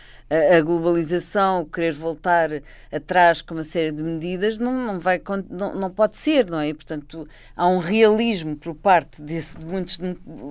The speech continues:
republicanos e de muitas empresas e multinacionais que não, não podem, eh, concordar com ele, nem podem alinhar neste tipo de medidas. E por isso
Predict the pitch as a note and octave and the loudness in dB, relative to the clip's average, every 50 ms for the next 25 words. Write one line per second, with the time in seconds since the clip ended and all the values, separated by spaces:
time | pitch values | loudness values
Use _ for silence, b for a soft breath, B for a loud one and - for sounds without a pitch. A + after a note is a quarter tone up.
0 | - D#3 F#3 F#3+ E3+ - F3+ E3+ F3+ F#3+ - - A3 G3+ F3+ D#3+ D3 D3+ E3+ D#3+ | -8 -2 -2 -2 -2 -2 -6 -8 -8 -6 2 4 4 4 4 0 -4 -6 -6 -6
1 | E3+ F3+ D#3+ D#3 - E3 D3+ D#3+ D#3+ D#3 - F#3 F#3 F#3 E3+ D3 C#3+ C#3 C3+ C#3 | -4 -4 -4 -4 -6 -8 -6 -6 -6 -6 -4 -2 0 0 -2 -2 -6 -10 -10 -8
2 | D3 D3 D#3 D#3 D3 - D3+ D3 C#3+ - - E3+ D#3+ E3+ F3 F3 E3+ D#3+ D#3 D#3 | -6 -6 -6 -6 -8 -10 -12 -12 -10 -10 -8 -8 -4 -2 -2 0 0 -2 -4 -6
3 | - B B B B B B B B - - G3 G3+ G3 G3+ G3+ G#3+ A3 A3+ - | -10 B B B B B B B B -2 0 4 6 8 8 8 8 6 2 -2
4 | - - - - - - G#3+ A3 A3 A3+ G#3+ - - G#3+ A3+ A#3 A3+ G#3 A#3 A#3+ | -6 -10 -18 -16 -10 -6 0 2 4 2 2 4 8 10 12 12 10 10 4 0
5 | A#3+ A#3+ A#3+ - F3 F#3 E3 D#3 G3 G3+ - - A3 A3 - A#3+ G#3+ A3 A#3 A#3 | -2 -2 -4 -6 -8 -8 -6 -4 -4 -4 -4 -6 -6 -6 -4 -2 2 4 4 4
6 | A3+ - - - C4 C4+ C4+ B3+ B3+ C4+ C#4+ C4+ B3 G3 D3+ D3 D#3 D3 D3+ D3+ | 4 2 -2 -2 0 0 2 2 2 2 0 0 -2 -2 -4 -4 -2 -2 -2 -2
7 | E3 E3+ F3 F3 F#3 F#3+ F#3+ F#3+ F#3+ F#3+ G3 G3 G3+ G3+ A3+ b b b b b | -4 -4 -4 -4 -4 -4 -2 0 2 2 4 4 2 0 -4 b b b b b
8 | b b - G3+ G#3+ A3 G#3+ - - - - B3 A3+ - - - - - A3+ A#3 | b b -2 0 0 0 0 -2 -6 -8 -6 -6 -6 -6 -10 -14 -10 -4 -2 0
9 | A#3+ A#3+ C#4+ C4 A#3 G3+ A3 G3 D#3+ E3+ E3 - G#3+ A#3 F#3+ E3 D3+ D3 - - | 2 2 2 2 4 2 2 2 0 -2 -6 -4 -2 0 0 0 0 -2 -4 -6
10 | - E3+ | -6 -8